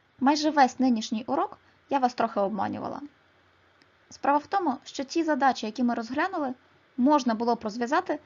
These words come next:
значно меншими програмами. Python у роботі зі списками має деякі секретики,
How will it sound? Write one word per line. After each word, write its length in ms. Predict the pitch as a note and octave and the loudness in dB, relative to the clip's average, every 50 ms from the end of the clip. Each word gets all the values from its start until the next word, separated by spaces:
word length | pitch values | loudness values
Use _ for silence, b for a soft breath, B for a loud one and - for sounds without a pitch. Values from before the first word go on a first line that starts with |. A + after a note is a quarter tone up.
| b b b b | b b b b
значно 560 | A3 G3+ A3+ A#3 A#3 A#3+ B3 - - C4+ C4+ | -4 -2 0 2 0 0 -2 -2 -2 0 2
меншими 440 | B3 G#3+ F#3 F#3+ - - G3 F3+ F3+ | 2 0 0 -2 -6 -6 -6 -8 -8
програмами. 640 | F3+ F#3 F#3+ G3 G#3+ A3 A3 G#3 - - B3+ B3+ C4+ _ _ _ _ _ _ _ _ _ _ _ _ _ _ _ _ _ - - | -6 -8 -8 -6 -6 -6 -6 -6 -8 -8 -10 -10 -12 _ _ _ _ _ _ _ _ _ _ _ _ _ _ _ _ _ -2 4
Python 300 | E4 F#4+ F#4+ F4+ D#4 - | 4 4 4 4 0 0
у 60 | - C#4 | 0 0
роботі 340 | C4 A#3+ C#4 D4 C#4+ C4 | 2 2 2 2 0 -2
зі 100 | A#3+ B3+ | -4 -4
списками 580 | B3 - - - G4 - - - C#4+ A#3 A#3+ B3+ - B B B B B | -6 -6 -4 -4 -4 -2 -2 0 0 2 0 0 -4 B B B B B
має 180 | B D4 E4 E4 | B 2 2 4
деякі 320 | B3 D4+ D4+ C#4+ - C#4 | 4 4 2 2 2 -2
секретики, 640 | C4 - C4+ - - A#3 G#3+ G#3 - - - - - | -4 -4 -6 -2 0 0 0 0 -2 -8 -12 -14 -16